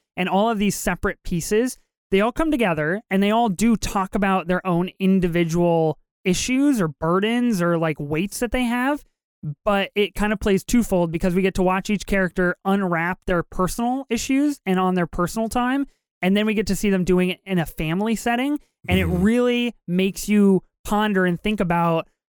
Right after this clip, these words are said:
Speaker 1: how we personally unpack our traumas and then how we unpack them in the eyes and presence of loved ones. I thought that was an incredible, um, kind of, like, two-tone storyline going on with the movie.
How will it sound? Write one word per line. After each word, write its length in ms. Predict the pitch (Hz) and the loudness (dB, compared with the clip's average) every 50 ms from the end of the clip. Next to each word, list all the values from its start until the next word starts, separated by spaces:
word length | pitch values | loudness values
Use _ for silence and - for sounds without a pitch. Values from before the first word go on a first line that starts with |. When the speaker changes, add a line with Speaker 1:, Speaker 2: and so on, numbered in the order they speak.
| _ _ - | _ _ -4
Speaker 1:
how 420 | - 196 190 185 185 185 185 180 165 | -2 -2 0 2 2 2 2 2 0
we 320 | 156 151 160 196 220 214 | 0 0 0 2 2 2
personally 640 | - - - - 190 - - - 226 233 247 247 240 - | 0 -2 -2 -2 -2 0 0 -2 -2 0 0 0 -2 -2
unpack 520 | 214 226 233 233 - - 233 233 240 - | -2 -2 -2 -4 -4 -4 -4 -4 -4 -2
our 120 | - 254 247 | -2 -4 -4
traumas 580 | - - 254 240 233 240 247 254 262 254 - - - | -2 -4 -4 -2 -2 -2 -2 -2 -2 -2 -4 -4 -2
and 120 | 196 190 | 0 0
then 100 | 190 185 | 2 0
how 200 | 175 175 190 196 | 0 0 0 2
we 140 | 202 208 196 | 2 2 0
unpack 500 | - 190 185 175 - 185 185 175 - - | 0 0 -2 0 -2 -2 -4 -4 -4 -4
them 280 | - 180 175 170 170 160 - _ _ _ _ - | -2 -2 0 0 -2 -4 -6 _ _ _ _ -2
in 400 | 196 185 185 180 180 175 170 151 | 2 2 2 4 2 0 0 0
the 380 | 151 180 180 180 175 175 175 - - | 0 2 2 2 2 2 2 0 0
eyes 480 | 180 170 170 170 170 170 170 165 156 160 | 0 0 0 0 0 0 0 0 0 -2
and 120 | 160 160 | -4 -4
presence 360 | - - 170 160 156 160 147 - | -2 -2 -2 -2 -2 -4 -4 -6
of 100 | 151 143 | -6 -6
loved 360 | 147 143 165 165 160 151 139 | -4 -2 -2 -2 -2 -2 -4
ones. 240 | 143 143 139 135 131 | -6 -8 -6 -4 -4
I 80 | 165 - | -4 -2
thought 180 | - 190 180 | -2 -2 -2
that 160 | - 190 180 | 0 0 0
was 160 | 170 170 156 160 | 0 0 -2 -2
an 120 | 175 170 | -2 -4
incredible, 1080 | 160 156 147 - - - 175 185 202 202 202 190 180 160 170 170 165 165 160 156 147 - - _ _ _ - | -4 -4 -4 -8 -8 -2 0 2 2 2 2 2 2 2 2 2 4 2 2 0 0 -4 -8 _ _ _ -4
um, 260 | 170 156 151 151 139 - | -2 -2 -2 -2 -4 -6
kind 200 | - 180 180 170 | -4 -2 0 0
of, 120 | 165 156 143 | 0 0 0
like, 240 | 165 165 156 - _ _ - | -2 -2 -2 -4 _ _ -8
two-tone 880 | - - 202 190 180 - - - 185 175 170 170 165 160 160 156 156 143 - _ _ _ - | -2 0 2 2 2 0 0 0 2 2 4 2 2 0 0 -2 -6 -8 -10 _ _ _ -14
storyline 640 | - - - 180 165 165 165 160 156 143 139 143 | -8 -4 0 0 2 2 2 2 0 -2 -4 -4
going 260 | 139 143 139 135 135 135 | -4 -4 -4 -4 -4 -6
on 140 | 139 139 | -6 -6
with 100 | 139 135 | -6 -8
the 60 | - 139 | -8 -8
movie. 420 | 139 139 139 135 131 120 120 - | -6 -6 -6 -6 -8 -10 -12 -14